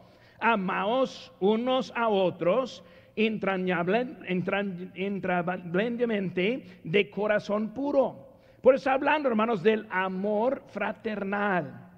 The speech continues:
Vemos, hermanos, ahora también capítulo cuatro, más una página más adelante, versículo ocho dice, "Y ante todo, tened entre vosotros ferviente amor,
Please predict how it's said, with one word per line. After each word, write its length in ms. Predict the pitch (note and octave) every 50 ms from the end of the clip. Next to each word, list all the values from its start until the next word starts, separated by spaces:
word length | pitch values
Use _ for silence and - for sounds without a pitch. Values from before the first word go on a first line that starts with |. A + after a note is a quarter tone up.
| _ _ _ _
Vemos, 280 | - A3 B3 B3+ G3 G#3+
hermanos, 320 | A3 A3 A3+ A3+ A#3 F3
ahora 200 | G3+ G3 G#3+ A3
también 360 | - G#3+ G3+ F#3+ G#3 A#3+ B3
capítulo 400 | F#3+ G3 F3+ G3 G#3+ G3+ A#3+ A3
cuatro, 440 | F#3 F#3+ A#3 A3+ A#3+ A#3 - E3+ E3+
más 140 | F3 F3+ E3
una 220 | F#3+ G3+ F#3+ F3+
página 240 | - F#3+ F3 F#3 F3+
más 120 | F3+ E3
adelante, 480 | D3+ E3 F#3 F#3 G3 F3+ F3+ A#3 B3 C4 - - - - - _ _ -
versículo 400 | - - F3 F3+ G#3+ G3+ G#3+ A3+
ocho 160 | A3+ A3+ A3
dice, 340 | G#3+ A3+ F#3+ G3+ A3+ G#3+ -
"Y 100 | - G3+
ante 240 | A3 A#3+ A#3 A#3+ A#3+
todo, 800 | A#3+ - A#3+ B3 C4+ C#4 C4+ B3+ G3+ D3+ - - - - - - - - - - - - -
tened 460 | G3 F3 F3 F3+ A3 A3+ A3 G#3 F#3+ F3+
entre 440 | G3+ A#3 C4 C4+ - - C4+ C4+
vosotros 920 | A#3+ A#3 B3 A3+ - - - - - B3+ B3 G3+ - - C#3 D#3 E3+ F#3 -
ferviente 800 | G3 G#3 F3+ E3 F#3+ B3 C#4 C4 G#3 - - F3 F3 F3+ G3+ F#3+ -
amor, 500 | F3 F3+ F3+ F#3 G#3 G#3+ G3 E3+ C#3+